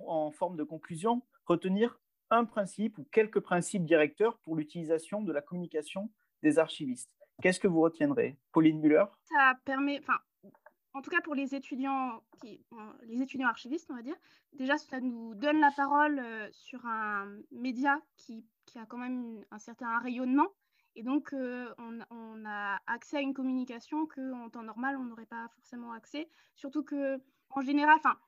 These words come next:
Speaker 2: la, la, la découverte aussi avec, euh, les, les carnets d'hypothèses, c'est que la, la, comment dire, la réputation des blagues, des blogs en général, c'est, euh, quelque chose de pas très sérieux qui est, qui est surtout tenu par un individu. Donc, que là, ça soit quelque chose à l'échelle, euh,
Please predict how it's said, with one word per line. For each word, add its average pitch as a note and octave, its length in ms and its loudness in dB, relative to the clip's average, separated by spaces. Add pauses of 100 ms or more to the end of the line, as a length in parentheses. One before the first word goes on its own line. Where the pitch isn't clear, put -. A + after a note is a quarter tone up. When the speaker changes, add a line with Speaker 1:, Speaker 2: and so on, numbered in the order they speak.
(260)
Speaker 2:
la, A#3+ 240 -8
la, A#3 160 -10
la A#3 140 -8
découverte D4 500 -6
aussi C#4+ 320 -6
avec, B3 360 -8
euh, A#3 280 -12
les, B3 220 -16
les A3 100 -12
carnets B3 220 -8
d'hypothèses, D4 420 -8
c'est C#4 140 -8
que C4 100 -8
la, A#3 440 -2
la, G#3+ 420 -16
comment A3 120 -16
dire, G#3+ 140 -16 (300)
la B3+ 80 0
réputation C#4+ 540 0
des C4 100 -4
blagues, C#4 240 -2 (160)
des A#3 100 -10
blogs C4 320 0
en B3 80 -6
général, A#3+ 420 -4
c'est, A#3+ 420 -10
euh, A3 120 -12
quelque - 160 -20
chose B3+ 140 -10
de C4+ 60 -8
pas B3+ 140 -6
très C4 180 -12
sérieux C4+ 340 -6
qui C4+ 120 -12
est, A3+ 120 -12
qui - 100 -20
est A3 40 -18
surtout - 220 -20
tenu C4+ 240 -4
par C4 120 -8
un A#3+ 120 -8 (120)
individu. A#3 540 -4 (320)
Donc, B3 180 -8
que C#4 40 -2
là, C#4 220 4
ça C#4+ 160 -6
soit C4+ 360 -4
quelque B3+ 220 -12
chose C4 200 -10
à B3+ 40 -8
l'échelle, B3+ 400 -8
euh, A3 180 -10